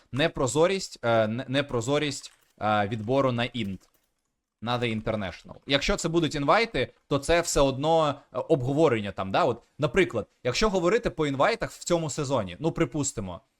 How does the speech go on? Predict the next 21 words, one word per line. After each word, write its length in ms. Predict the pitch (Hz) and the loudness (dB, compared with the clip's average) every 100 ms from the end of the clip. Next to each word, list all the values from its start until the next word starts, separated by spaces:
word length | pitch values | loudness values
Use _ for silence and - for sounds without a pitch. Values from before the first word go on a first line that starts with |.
| - | -6
давайте 300 | 123 147 117 | -2 -2 0
зараз 280 | 120 113 113 | 0 0 -2
відкриємо, 460 | 113 196 247 185 | -8 -6 -4 -4
от 160 | 104 98 | -6 -6
The 280 | 117 135 123 | -4 -4 -4
International 460 | 120 165 - 139 | -6 -6 -6 -6
дві 100 | 113 | -4
тисячі 320 | 117 151 - 123 | -4 -6 -6 -2
двадцять 360 | 123 - 120 | 0 -2 -6
три, 260 | - 220 247 _ _ | -4 -4 -4 _ _
у 80 | 123 | -2
нас 220 | 143 143 | 0 0
тут 200 | - 117 | -2 -6
D 260 | - 123 139 | -6 -6 -6
P 20 | |
C 200 | - 127 | -2 0
рейтинг, 380 | 180 233 170 127 | 2 0 -4 0
та, 160 | 170 | 0
наприклад, 440 | 170 110 123 107 95 | 0 -2 -6 -6 -8
там, 160 | 101 | -4
умовно. 380 | 127 127 95 90 | -2 -2 -4 -8